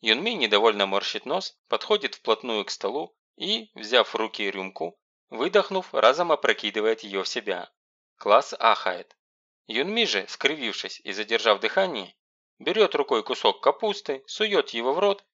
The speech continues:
и начинает с хрустом жевать. Бррр! Прожевав и проглотив, передёргивает она плечами. «Гадость!» «Иди теперь посиди», говорит ей Джубон, озадаченно смотря на свою ученицу.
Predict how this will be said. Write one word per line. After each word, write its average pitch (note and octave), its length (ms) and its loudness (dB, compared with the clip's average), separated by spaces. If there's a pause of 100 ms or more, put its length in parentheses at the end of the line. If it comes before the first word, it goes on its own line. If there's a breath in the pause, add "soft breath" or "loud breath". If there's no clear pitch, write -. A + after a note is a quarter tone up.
(180)
и A3 160 -2
начинает D#3 500 -2
с - 60 -10
хрустом G#2+ 440 -4
жевать. G#2 340 -6 (260)
Бррр! - 640 2 (460)
Прожевав A2 560 4
и - 20 -12
проглотив, G#2 600 -2
передёргивает G2+ 580 -2
она F#2+ 160 -4
плечами. - 480 -8 (180)
«Гадость!» G#2+ 680 -6 (420)
«Иди F#3+ 360 -6
теперь E3 340 -4
посиди», C3+ 640 -2 (200)
говорит G2+ 400 4
ей G2 160 -6
Джубон, G#2+ 480 -4 (100)
озадаченно B2 640 -2
смотря G2+ 400 -2
на F#2 100 -6
свою F#2+ 280 -8
ученицу. F#2+ 580 -8